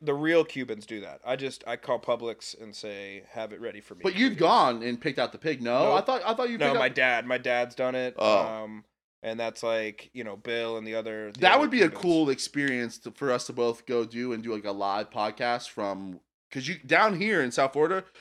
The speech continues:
Speaker 2: you can go to these farms and the pigs are just running wild and you can go, "I want that one."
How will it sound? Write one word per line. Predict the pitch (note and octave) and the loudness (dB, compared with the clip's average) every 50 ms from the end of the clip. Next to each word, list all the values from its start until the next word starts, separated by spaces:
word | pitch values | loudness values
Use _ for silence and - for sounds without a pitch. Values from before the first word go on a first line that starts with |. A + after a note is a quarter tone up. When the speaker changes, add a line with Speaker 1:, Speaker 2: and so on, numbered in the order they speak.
| _ _ _ | _ _ _
Speaker 2:
you | - F#3+ | -8 -6
can | G3+ F#3 | -6 2
go | D3 D3+ E3+ | 4 6 6
to | E3+ D#3 | 6 6
these | D3+ C#3 - | 2 0 0
farms | - C3 B2 B2+ C#3 D3+ F3+ G#3+ G#3 - _ _ _ _ _ _ _ _ | 2 4 6 6 6 6 4 0 -6 -10 _ _ _ _ _ _ _ _
and | - C3 C3 B2+ B2 A#2 G#2+ G2 F2+ - _ _ _ _ _ - | 0 0 2 2 0 -2 -4 -6 -8 -12 _ _ _ _ _ -4
the | B2+ | -4
pigs | - - E3 D#3 D3 C#3+ | -2 0 0 0 0 0
are | B2+ | -4
just | A#2+ B2 A#2 | -6 -4 -2
running | C3 B2+ B2+ B2 A#2 | 0 0 0 2 2
wild | A2+ A#2 A#2+ C3+ D3+ D#3 | 4 6 8 8 8 8
and | C#3 B2+ | 6 2
you | C3+ | -4
can | C3+ A#2 | -2 0
go, | A#2 A2 G#2 | 0 2 2
"I | - A#2+ B2+ | 4 2 2
want | B2 A#2+ A#2+ A#2 A2 - _ _ _ _ _ _ _ | 2 2 0 -2 -2 -6 _ _ _ _ _ _ _
that | - A#2+ G2+ G2+ - - - | -2 0 0 0 0 -2 -8
one." | C#2+ - - - - | -14 -14 -14 -16 -18